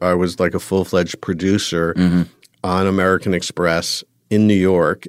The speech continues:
Speaker 1: and we hired the Maisel brothers, the c-, famous documentarians
Speaker 2: Sure.
Speaker 1: who did Gimme Shelter and Salesman and Grey Gardens.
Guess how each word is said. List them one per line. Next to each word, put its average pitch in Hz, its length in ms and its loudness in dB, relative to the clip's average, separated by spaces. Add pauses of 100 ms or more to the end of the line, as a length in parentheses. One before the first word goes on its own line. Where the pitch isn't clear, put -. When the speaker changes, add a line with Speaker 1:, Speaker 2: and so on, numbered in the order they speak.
(140)
Speaker 1:
and 90 200 -4
we 92 120 -2
hired 101 560 0
the 90 80 -4
Maisel 92 420 0
brothers, 82 480 -2
the 87 160 -8
c-, 82 120 -18
famous 87 360 -4
documentarians 87 840 -2
Speaker 2:
Sure. - 40 -10
Speaker 1:
who 95 60 -4
did 82 180 -8
Gimme 87 240 -2
Shelter 85 520 -4
and 82 120 -6
Salesman 82 640 -4
and 80 120 -8
Grey 80 200 -4
Gardens. 82 580 -4